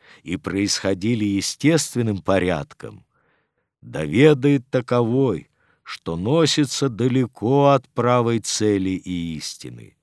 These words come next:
Ибо пророки и в нынешнее время, бывающие у нас священнотайники, не по естественному такому порядку и чину видели и вообразили,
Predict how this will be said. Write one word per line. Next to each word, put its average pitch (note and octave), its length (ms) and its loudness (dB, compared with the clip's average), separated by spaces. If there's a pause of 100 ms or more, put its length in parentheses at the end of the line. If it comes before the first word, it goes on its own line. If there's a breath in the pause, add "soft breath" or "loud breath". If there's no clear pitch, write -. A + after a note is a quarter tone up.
(600)
Ибо A#2+ 300 2
пророки C3+ 1080 0
и - 140 2
в F2+ 180 -4
нынешнее D#3 800 0
время, B2 760 0
бывающие A2 1000 -2
у G#2+ 140 -4
нас G#2+ 340 -4
священнотайники, G2 1800 -4 (580 soft breath)
не C3 260 0
по D#3+ 140 -2
естественному E3 1300 2
такому D3+ 540 0
порядку C#3 680 2
и C3 140 2
чину B2 460 -2
видели A2+ 540 -2
и A2+ 100 2
вообразили, G#2+ 1080 -2